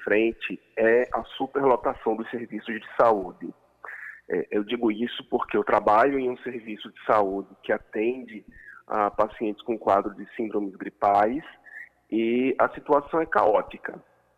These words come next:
ah, ao ponto de que, por exemplo, a pacientes, ah, chegam a ficar quatro, cinco horas esperando atendimento. E quando eu falo quatro,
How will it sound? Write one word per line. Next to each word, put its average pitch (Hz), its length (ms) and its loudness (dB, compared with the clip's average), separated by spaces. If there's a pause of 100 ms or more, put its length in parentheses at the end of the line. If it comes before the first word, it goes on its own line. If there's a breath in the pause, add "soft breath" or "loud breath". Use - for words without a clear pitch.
(500)
ah, 107 360 -4
ao 120 160 6
ponto 135 640 0
de - 160 -16
que, - 120 -16
por 127 220 0
exemplo, 120 680 0 (320 loud breath)
a 98 200 4
pacientes, 113 760 0 (240)
ah, 104 180 -2
chegam 117 340 -2
a 113 60 -4
ficar 120 280 -6 (140)
quatro, 139 360 2 (160)
cinco 127 300 -4
horas 117 380 4
esperando 117 440 0
atendimento. 117 840 -4 (400 loud breath)
E 117 80 -6
quando 135 220 2
eu 156 60 -2
falo 117 280 2
quatro, - 380 0